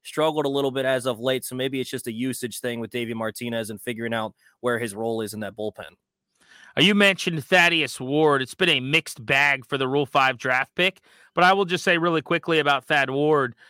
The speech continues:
Speaker 2: there's some things to like through eleven outings. They don't use him very often.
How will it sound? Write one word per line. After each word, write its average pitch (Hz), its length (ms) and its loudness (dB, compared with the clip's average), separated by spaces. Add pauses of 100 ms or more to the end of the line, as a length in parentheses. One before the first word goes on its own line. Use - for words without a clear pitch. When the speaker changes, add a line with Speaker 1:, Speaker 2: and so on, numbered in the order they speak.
(140)
Speaker 2:
there's 175 160 0
some 190 140 -2
things 214 300 2
to 165 100 0
like 151 320 2 (180)
through 160 180 2
eleven 139 360 2
outings. 131 340 0
They 135 80 -2
don't 151 160 0
use 147 220 0
him 139 100 -2
very 139 240 2
often. 131 440 0